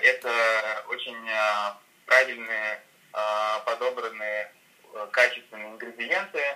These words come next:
Четыре вкуса Востока из семи, они имеют биосертификат.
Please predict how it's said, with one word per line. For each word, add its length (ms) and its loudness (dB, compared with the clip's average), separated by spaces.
Четыре 400 0
вкуса 400 -6
Востока 480 0
из 120 -2
семи, 580 -2
они 580 -4
имеют 440 2
биосертификат. 960 2